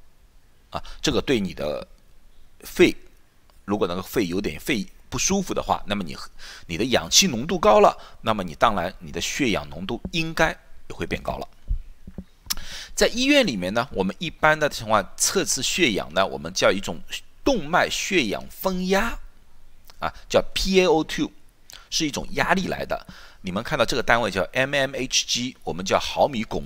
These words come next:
柱。如果你们学物理的，基本物理的，你们也听到这个是毫米汞柱，这是一个压力值来的。一般普通的情况是八十到一百。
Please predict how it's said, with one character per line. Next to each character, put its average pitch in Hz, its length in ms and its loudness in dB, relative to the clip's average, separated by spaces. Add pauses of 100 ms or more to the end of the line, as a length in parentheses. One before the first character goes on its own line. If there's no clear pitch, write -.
柱。 - 280 -2
如 117 180 -4
果 101 80 -4
你 82 80 -10
们 85 80 -6
学 - 180 -2
物 151 240 -2
理 90 160 -4
的， 78 280 0
基 151 140 -4
本 113 120 -4
物 131 160 -4
理 110 80 -4
的， 85 140 -6
你 73 100 -12
们 73 100 -8
也 90 60 -6
听 87 160 -10
到 92 100 -2
这 90 120 -6
个 82 60 -8
是 78 80 -8
毫 - 180 0
米 110 100 -6
汞 - 100 -8
柱， 80 80 -8
这 90 140 -6
是 - 100 -4
一 95 120 -10
个 95 80 -6 (100)
压 - 160 0
力 302 160 -2
值 - 200 -2
来 52 140 -12
的。 - 120 -14 (720)
一 175 140 -4
般 185 180 4
普 92 160 -6
通 143 140 -6
的 147 60 -4
情 110 140 -2
况 110 120 4
是 101 100 -6
八 151 240 0
十 98 240 -4
到 107 160 -4
一 - 80 -12
百。 - 240 -6